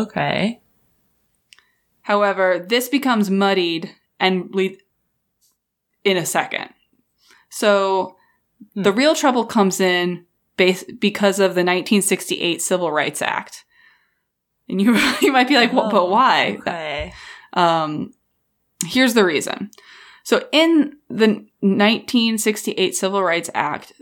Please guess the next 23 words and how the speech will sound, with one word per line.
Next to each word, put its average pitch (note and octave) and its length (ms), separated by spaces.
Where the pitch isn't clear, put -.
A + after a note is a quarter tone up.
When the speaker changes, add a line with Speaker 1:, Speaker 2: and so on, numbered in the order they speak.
Speaker 2:
the F#3+ 120
following A#3 600
paragraph - 800
occurs. - 640
It G#3 120
says, F#3 280
"No G3+ 380
Indian A#3 380
tribe F3 420
exercising F#3+ 720
the F3+ 60
right F3+ 280
of F3 100
self-government F#3 840
shall F3+ 180
deny F3 440
any F#3 280
person F3 460
due E3 160
process - 480
of - 120
law." - 440
Speaker 1:
Okay. F3+ 920